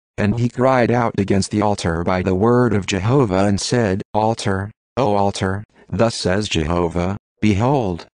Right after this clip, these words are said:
a son shall be born to the house of David, Josiah by name, and he will sacrifice upon you the priests of the high places who burn incense upon you, and men's bones will they burn upon you."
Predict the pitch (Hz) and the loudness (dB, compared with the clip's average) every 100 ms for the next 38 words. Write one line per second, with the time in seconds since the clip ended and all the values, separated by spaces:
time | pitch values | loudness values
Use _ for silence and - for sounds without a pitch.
0 | _ 101 101 139 104 85 - 87 87 104 | _ -2 0 0 0 0 0 0 0 0
1 | 113 107 107 98 - 101 98 107 120 120 | 2 2 2 0 0 0 0 0 -2 0
2 | 139 110 113 123 107 92 92 - _ - | -2 0 2 2 2 0 -2 -8 _ -4
3 | 101 101 - 120 131 98 92 101 95 104 | -2 0 0 0 0 0 0 0 2 0
4 | 120 101 98 - - - - 101 104 107 | 0 -2 -4 -8 -16 -16 -4 -2 2 2
5 | 95 92 - 175 - 98 - 92 104 127 | 0 -2 -2 -2 -2 -4 -2 -2 -2 -2
6 | 107 107 101 98 92 - 143 107 80 - | 0 0 2 2 0 0 2 2 0 -4
7 | - 95 95 90 127 131 - 117 113 92 | -2 0 0 0 -2 -2 -2 -4 -2 -2
8 | 87 - - 113 110 117 113 131 - 90 | -4 -6 -4 -2 0 2 2 0 0 -4
9 | 85 95 110 101 98 101 104 - _ - | -4 -4 -2 0 0 -2 -2 -8 _ -2
10 | 95 90 95 98 - 113 110 90 85 87 | 0 2 0 0 0 0 2 0 0 0
11 | 95 104 98 107 95 85 101 92 90 87 | 0 0 2 2 2 0 0 0 0 -2
12 | 80 | -2